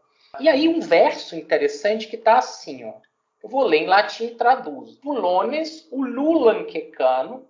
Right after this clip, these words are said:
non arma virumque." Que significa? Canta os fulones,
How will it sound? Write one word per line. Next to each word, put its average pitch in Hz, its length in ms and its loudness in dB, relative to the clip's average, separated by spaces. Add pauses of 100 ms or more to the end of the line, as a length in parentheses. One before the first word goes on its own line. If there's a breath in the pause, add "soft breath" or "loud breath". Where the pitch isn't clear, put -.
non 220 540 2 (160)
arma 226 640 0
virumque." 214 840 -8
Que - 80 -20
significa? 262 500 -8 (340 soft breath)
Canta 226 420 6
os 220 140 -8
fulones, 202 1300 0